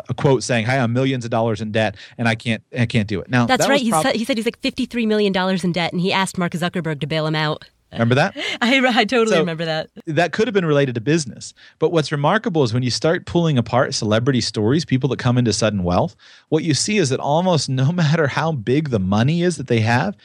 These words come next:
Speaker 1: they can spend it all and then some. And so they wind up broke, and they wind up, fe-, you know, essentially broke and bankrupt sometimes. Mike Tyson, just study the story. It's very, very sad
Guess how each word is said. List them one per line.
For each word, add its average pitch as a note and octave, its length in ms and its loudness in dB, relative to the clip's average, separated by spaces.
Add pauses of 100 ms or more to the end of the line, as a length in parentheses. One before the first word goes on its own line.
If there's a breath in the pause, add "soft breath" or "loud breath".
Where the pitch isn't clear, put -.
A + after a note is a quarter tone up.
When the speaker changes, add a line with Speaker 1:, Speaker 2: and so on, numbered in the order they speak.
(200 loud breath)
Speaker 1:
they F3 200 0
can F#3 140 -2
spend E3 360 -2
it D3 80 0
all C3 160 2
and B2+ 140 -2
then G#3 160 -4
some. - 320 -8 (260 loud breath)
And C#3 120 2
so E3 100 0
they D#3+ 120 2
wind F3 300 2
up A#2+ 180 -8
broke, B2 520 -2 (120)
and C#3 220 0
they C3+ 80 2
wind C#3+ 320 -2
up, - 220 -2
fe-, - 220 -4 (140)
you B2+ 120 0
know, G#2+ 180 2 (560 loud breath)
essentially E3 640 0
broke C3+ 580 -2 (160)
and C3 160 -2
bankrupt D#3 440 0
sometimes. E2+ 440 -4
Mike C#3 180 0
Tyson, G3 340 -2
just A2+ 140 -2
study E3+ 220 0
the E3+ 120 0
story. G3 300 0
It's F#2+ 120 0
very, E3 240 0
very B2+ 160 0
sad A2+ 420 -2